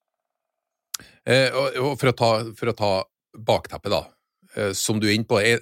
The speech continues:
en av de største utfordringene i verden er tap av habitat og at arter forsvinner. Og ifølge F N så er en av de viktigste årsakene jakt. Eh, eh,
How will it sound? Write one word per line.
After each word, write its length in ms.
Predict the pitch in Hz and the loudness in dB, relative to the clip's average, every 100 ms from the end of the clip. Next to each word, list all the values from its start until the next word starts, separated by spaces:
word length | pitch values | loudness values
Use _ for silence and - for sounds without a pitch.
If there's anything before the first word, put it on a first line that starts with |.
| 107 | 0
en 100 | 104 101 | 0 -2
av 100 | 101 | -4
de 300 | 98 107 104 - | -2 -4 -4 -6
største 460 | - - - 123 98 | -6 -2 -2 -2 -2
utfordringene 500 | - 98 107 101 104 | -2 -2 -2 -6 -4
i 140 | 98 | -2
verden 460 | 95 87 82 120 117 | 0 0 -2 -6 -4
er 300 | 92 92 104 _ _ _ _ _ _ _ _ _ - | 0 0 0 _ _ _ _ _ _ _ _ _ -2
tap 160 | 101 117 | 0 0
av 80 | 101 | 0
habitat 460 | 95 87 107 127 113 | -2 0 0 0 0
og 140 | 98 | -2
at 80 | - | 0
arter 320 | 113 101 - | 0 0 -4
forsvinner. 480 | 87 113 - 95 87 _ _ - | -8 -6 -4 -4 -6 _ _ -14
Og 80 | - | -6
ifølge 240 | 107 131 | -2 0
F 180 | 110 - 120 | -2 -2 0
N 80 | 151 | 0
så 140 | 156 | 2
er 100 | 139 | 2
en 140 | 113 113 | 0 0
av 80 | |
de 80 | 107 | -2
viktigste 500 | 113 - 82 - 117 | -4 -4 -6 -4 -2
årsakene 600 | 139 113 - 95 - 82 - | 0 0 0 -4 -4 -4 -8
jakt. 560 | 107 104 - - - - _ _ _ _ _ _ _ | -4 -4 -4 -12 -14 -16 _ _ _ _ _ _ _
Eh, 240 | 120 131 131 _ - | 0 0 0 _ -10
eh, 480 | 131 135 135 131 | -4 -2 -2 -4